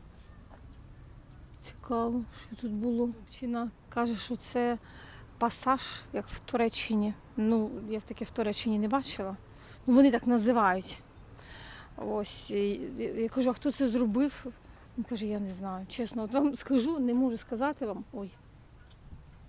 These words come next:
Може, це катакомби, знаєте, як колись були, Юля. Тільки не вступи, не в шовті катакомби. Можливо.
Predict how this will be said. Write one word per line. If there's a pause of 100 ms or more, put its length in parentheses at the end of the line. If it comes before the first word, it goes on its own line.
(1080)
Може,
це
катакомби, (180)
знаєте, (840)
як
колись
були, (100)
Юля.
Тільки
не
вступи,
не
в
шовті
катакомби. (1500)
Можливо.